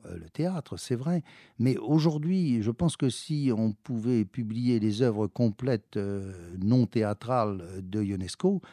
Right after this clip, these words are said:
les œuvres non théâtrales doivent en volume l'emporter sur le théâtre. Enfin, c'est mon sentiment. Mais cela dit, je précise que l'édition des œuvres complètes de Ionesco serait une entreprise, euh,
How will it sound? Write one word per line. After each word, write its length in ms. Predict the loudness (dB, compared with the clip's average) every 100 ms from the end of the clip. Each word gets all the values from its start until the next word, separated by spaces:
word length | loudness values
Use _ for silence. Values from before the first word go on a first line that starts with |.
| -20 -16 0
les 240 | 2 4
œuvres 200 | 4 4
non 260 | 6 8 6
théâtrales 580 | 4 0 0 -2 0 0
doivent 320 | 2 2 2
en 120 | 2 4
volume 400 | 6 4 6 6
l'emporter 520 | 4 2 -6 -2 -2
sur 200 | 0 -4
le 80 | -4
théâtre. 440 | -8 -10 -18 -20 _ _ -20 -20 -20
Enfin, 140 | -10 -2
c'est 140 | 2
mon 100 | 2
sentiment. 460 | 0 -2 -2 -6 -8 -10
Mais 120 | -8
cela 240 | -4 0
dit, 120 | 0
je 100 | 0
précise 380 | -2 -4 -8 -12
que 120 | -8
l'édition 880 | -6 -4 -2 -4 -4 -8 0 0 0 -4 -10
des 240 | -6 -2
œuvres 200 | -2 -2
complètes 360 | -2 -2 -2 -6
de 100 | -8
Ionesco 500 | -8 -10 -2 -2 -2 -14 -20 _
serait 320 | -6 -2 -2
une 240 | -2 -4 -4
entreprise, 800 | -4 -8 -6 -6 -6 -8 -12 -14
euh, 240 | -16